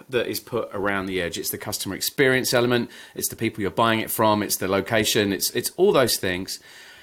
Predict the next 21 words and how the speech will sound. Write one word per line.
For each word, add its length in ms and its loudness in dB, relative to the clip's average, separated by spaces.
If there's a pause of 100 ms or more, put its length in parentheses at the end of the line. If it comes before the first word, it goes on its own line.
(180)
And 320 2
I 100 4
think 260 0
in 100 4
our 120 6
increasingly 640 2
commoditized 640 0
industry, 640 2
a 60 -12
lot 140 -2
of 80 -4
people 260 -2
trying 200 -2
to 60 0
sell 240 0
the 60 -2
same 260 -2
things 420 0
to 240 -2
similar 340 -2
people, 560 -4